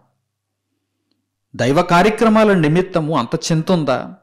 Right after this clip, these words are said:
అదే పెండ్లి కాని వారైతే, కనీసం పెండ్లి కాని పురుషుడు, పెండ్లి కాని స్త్రీ,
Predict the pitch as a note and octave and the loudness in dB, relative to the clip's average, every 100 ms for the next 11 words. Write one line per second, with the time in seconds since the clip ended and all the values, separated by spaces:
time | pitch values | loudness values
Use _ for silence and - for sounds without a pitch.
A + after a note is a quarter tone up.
0 | _ _ _ _ _ _ _ _ _ _ | _ _ _ _ _ _ _ _ _ _
1 | _ _ _ _ _ G#2 A2+ A2+ - A2+ | _ _ _ _ _ -6 -4 -4 -4 -4
2 | B2 C3 C3+ C#3 D3+ D3 C#3 C3 C3 A#2 | -4 -4 -2 0 0 0 -2 -6 -6 -2
3 | C3 F#3+ - E3 - _ _ _ _ A2 | 0 0 -2 -8 -12 _ _ _ _ -8
4 | A2 A#2+ - B2 C#3 C3+ B2+ C3 - _ | -6 -6 -4 -2 0 0 -2 -6 -16 _
5 | _ - A2+ A2+ B2+ A2+ A2+ A2+ G#2+ A#2+ | _ -8 -8 -6 -6 -6 -8 -8 -10 -10
6 | - A#2 B2 - - | -6 -6 -6 -8 -12